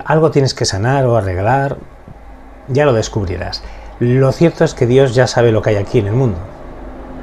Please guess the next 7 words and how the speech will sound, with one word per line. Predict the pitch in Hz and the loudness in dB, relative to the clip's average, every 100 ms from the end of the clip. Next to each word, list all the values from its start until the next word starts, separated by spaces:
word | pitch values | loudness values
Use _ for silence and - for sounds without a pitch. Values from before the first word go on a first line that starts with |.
| - - - - - - - - 110 | -14 -14 -14 -14 -14 -14 -14 -10 -6
En | |
el | 107 | -2
mundo | 117 139 123 | 2 4 4
hay | 120 117 110 | 4 4 2
guerras, | 101 139 147 147 143 - 127 | 2 2 4 4 2 2 4
odio, | 127 123 127 127 123 | 4 6 6 6 4
rabia, | 107 123 123 120 123 123 123 | 2 2 4 4 4 4 2